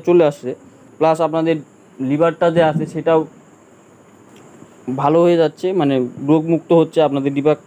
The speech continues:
লিভারটা, এবং কি আপনার হজম সবই ঠিক হচ্ছে এই অ্যারোলিপ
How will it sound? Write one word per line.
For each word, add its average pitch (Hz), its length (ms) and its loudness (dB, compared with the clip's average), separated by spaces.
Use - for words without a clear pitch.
লিভারটা, 156 380 0
এবং 151 160 2
কি 170 100 0
আপনার 165 200 0
হজম 156 220 0
সবই 170 300 0
ঠিক 185 140 -2
হচ্ছে 151 280 -2
এই 147 80 2
অ্যারোলিপ 156 360 2